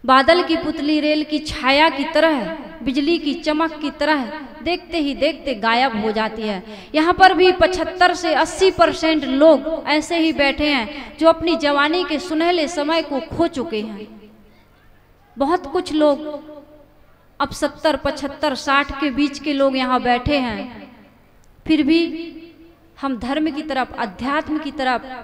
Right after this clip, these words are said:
ध्यान चिंतन की तरफ, अपने जीवन में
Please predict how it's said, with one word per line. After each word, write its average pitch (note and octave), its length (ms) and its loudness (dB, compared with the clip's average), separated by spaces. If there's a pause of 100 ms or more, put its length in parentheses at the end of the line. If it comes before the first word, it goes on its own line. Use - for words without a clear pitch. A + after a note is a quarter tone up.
(720)
ध्यान D4 320 2
चिंतन D4+ 500 -2
की C#4+ 160 -4
तरफ, C4 540 -2 (400)
अपने D4 360 2
जीवन C#4 380 0
में C#4 520 -2